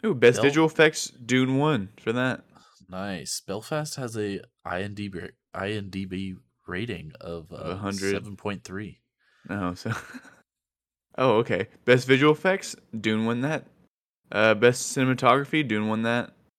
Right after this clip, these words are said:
Speaker 1: Uh, uh, best supporting actress, some chick from West Side Story. Best sound, Dune won. Um,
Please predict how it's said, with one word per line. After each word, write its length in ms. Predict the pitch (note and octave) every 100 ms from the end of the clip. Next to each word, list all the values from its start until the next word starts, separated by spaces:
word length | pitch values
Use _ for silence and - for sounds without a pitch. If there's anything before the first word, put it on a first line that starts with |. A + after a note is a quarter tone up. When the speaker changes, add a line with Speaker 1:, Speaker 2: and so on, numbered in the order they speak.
| _ _ _ _ _ _ _ _ _ _
Speaker 1:
Uh, 320 | C#2 D2+ A#1+ B1+ _ _
uh, 320 | - G1+ G1+
best 260 | A#1+ A2 A#2
supporting 300 | B2+ C3 A2
actress, 420 | G#2+ G#2+ A2 G#2+
some 180 | - A2
chick 160 | - G#2+
from 160 | G#2+ G2+
West 200 | G2+ -
Side 220 | G2+ F#2+
Story. 680 | - A2+ A#2 A2+ A2+ A2+ A2 _ _ _
Best 220 | A2 G2+
sound, 380 | - A2 A2+ A#2
Dune 320 | A2 A2 G#2 G2+
won. 440 | G#2 G2+ G2+ G2+ _ _ _ _ _ _ _ _ _ _ _ _ -
Um, 800 | C#2+ F2+ D#2+ D#2+ D2+ D2 -